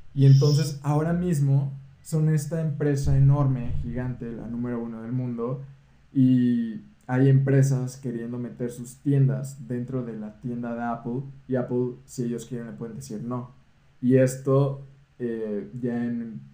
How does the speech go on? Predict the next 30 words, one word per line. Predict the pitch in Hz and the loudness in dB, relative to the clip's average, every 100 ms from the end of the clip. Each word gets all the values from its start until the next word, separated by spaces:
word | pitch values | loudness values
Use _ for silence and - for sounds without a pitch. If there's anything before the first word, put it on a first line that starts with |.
| - | -8
palabras | 120 117 117 120 | -6 -4 -6 -4
legales, | 123 123 123 117 135 - - - _ _ _ _ _ _ - | -2 -2 -2 -2 -4 -6 -14 -20 _ _ _ _ _ _ -8
muchos, | 120 110 123 123 120 - | -6 -6 -4 -4 -4 -12
eh, | 110 107 104 101 - | -10 -8 -8 -8 -2
bueno, | 127 113 - - - | -2 -2 -10 -16 -4
tiene | 135 139 | 0 2
una | 139 135 | 2 0
tendencia | 117 123 131 135 131 | -6 -2 2 2 2
a | |
ser | - | -4
un | 113 | -10
monopolio | 113 110 104 - 147 113 101 - - _ - | -10 -10 -8 0 2 2 -2 -10 -20 _ -8
desde | 127 120 | -4 -4
el | 120 | -4
punto | - 123 147 | -6 -4 -2
de | |
vista | 117 - 123 | -4 -6 -8
legal. | 117 131 131 | -4 2 2
Entonces, | 113 110 117 127 131 - - - _ _ _ _ _ _ _ _ _ _ | 0 -4 -6 -4 -4 -6 -16 -20 _ _ _ _ _ _ _ _ _ _
partimos | - 131 147 156 170 156 | 0 2 2 2 2 2
de, | 147 | 4
de | 135 131 | 4 4
algo | 135 147 | 4 6
muy | 147 147 165 | 6 6 4
micro | 160 165 - 151 185 | 4 2 0 0 2
y | 160 139 - | 0 0 -2
terminó | - 131 131 139 | -2 2 4 6
siendo | 143 147 143 | 4 2 0
algo | 143 | 2
macro | 139 139 - - 127 120 120 | 2 2 0 -4 -4 -4 -8